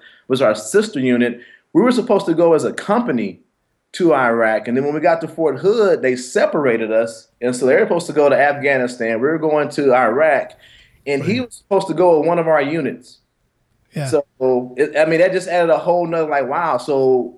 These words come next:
Speaker 1: what happens when we get to Iraq and he would decide to do that? So, it, I mean, it was just all, well, we, we, we kinda had to put those what ifs aside and just get on with the mission. But
Speaker 2: Yeah.
Speaker 1: yeah,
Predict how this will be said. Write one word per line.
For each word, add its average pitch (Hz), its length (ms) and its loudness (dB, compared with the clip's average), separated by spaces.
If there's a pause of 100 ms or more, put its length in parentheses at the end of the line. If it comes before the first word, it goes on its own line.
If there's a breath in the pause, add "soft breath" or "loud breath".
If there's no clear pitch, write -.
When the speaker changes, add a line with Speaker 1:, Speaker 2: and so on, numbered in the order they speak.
(100)
Speaker 1:
what 127 360 -2
happens 170 220 0
when 156 100 -6
we 156 60 -8
get 170 180 -2
to 196 120 0
Iraq 151 380 2
and 135 100 -14
he 131 60 -6
would 127 120 -2
decide 113 320 -2
to 104 120 -6
do 110 120 -6
that? 110 160 0
So, 185 180 0
it, 226 220 0
I 233 60 2
mean, 220 160 2
it 262 80 2
was 233 100 2
just 202 160 0
all, 165 400 2 (360 loud breath)
well, 160 360 -2
we, 226 120 2
we, 208 160 -4
we 226 80 -6
kinda 208 200 0
had 185 100 2
to 165 60 0
put 185 200 -2
those 156 160 2
what 147 200 -2
ifs 147 160 0
aside 127 400 2
and 120 80 -6
just 117 100 -14
get 117 100 -4
on 117 100 -2
with 107 120 -8
the 107 60 -6
mission. 101 320 -4
But 101 200 0
Speaker 2:
Yeah. 120 180 -8 (460)
Speaker 1:
yeah, 135 240 2